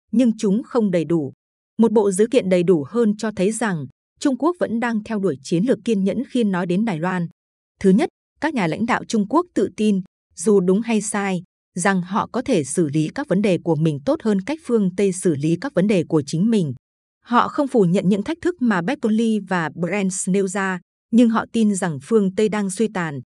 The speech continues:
chật vật bởi các nền kinh tế không được quản lý tốt và tăng trưởng chậm, cũng như bởi sự chia rẽ xã hội và các nhà lãnh đạo chính trị yếu kém. Tuy nhiên, các chiến lược gia Trung Quốc có lẽ cũng không tin rằng Trung Quốc đã đạt được lợi thế trong cân bằng quyền lực với phương Tây.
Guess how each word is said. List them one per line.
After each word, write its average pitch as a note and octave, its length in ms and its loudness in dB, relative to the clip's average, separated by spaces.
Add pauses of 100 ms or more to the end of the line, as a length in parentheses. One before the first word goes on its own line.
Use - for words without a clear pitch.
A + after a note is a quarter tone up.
(160)
chật A3 180 2
vật F#3 200 2
bởi F3+ 280 2
các C#4+ 160 -4
nền F#3 220 2
kinh G#3 200 -2
tế F#3 160 0
không A#3 220 0
được F#3 160 0
quản E3 140 -4
lý D3+ 280 -4
tốt F4 220 0
và F3+ 140 -4
tăng G3+ 240 -2
trưởng E3 320 0
chậm, - 180 -4 (340)
cũng A3 160 4
như B3+ 160 2
bởi F#3 260 0
sự - 240 -4
chia A3+ 200 0
rẽ F#3+ 260 -4
xã A3+ 200 -6
hội B3+ 240 2 (100)
và D#3+ 180 -2
các C#4 120 -8
nhà A#3 140 -2
lãnh D#3 200 -4
đạo A3 220 -2
chính F#3 200 -2
trị B3 200 0
yếu F#3 260 2
kém. F3+ 260 -2 (560)
Tuy A#3 120 4
nhiên, G#3 340 4 (320)
các D#4 160 -2
chiến F#3+ 200 2
lược C4+ 220 2
gia F#3 240 -2
Trung G3+ 200 -2
Quốc E4 220 0
có F#3 120 0
lẽ G3+ 340 -2
cũng F#3+ 160 -2
không G3 240 -2
tin G3+ 220 0
rằng E3+ 260 -2
Trung A#3 220 -4
Quốc D#4+ 220 2 (100)
đã F3 300 -2
đạt F#3 140 -4
được E3 180 -2
lợi E3+ 200 -2
thế E3 340 0
trong A3 240 -4
cân G#3 240 0
bằng E3 220 -2 (120)
quyền E3 260 2
lực E3+ 120 0 (100)
với D3+ 140 0 (100)
phương F#3+ 200 0
Tây. F#3 300 -2